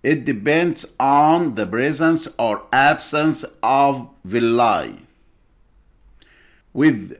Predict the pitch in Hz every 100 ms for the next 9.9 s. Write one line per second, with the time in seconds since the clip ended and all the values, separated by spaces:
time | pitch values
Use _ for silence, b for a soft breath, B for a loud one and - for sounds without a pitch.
0 | _ 87 107 110 123 143 165 185 170 -
1 | 98 - 117 135 160 170 202 - - -
2 | _ _ _ _ _ b b b b -
3 | 123 135 113 95 120 110 - 147 156 120
4 | 110 - 123 120 107 90 - - 90 110
5 | 131 156 190 185 - - _ _ _ _
6 | _ _ _ _ _ _ _ _ _ _
7 | 123 120 107 139 165 139 101 107 110 117
8 | 127 107 123 107 78 - _ _ - 139
9 | 131 107 - 131 143 165 190 190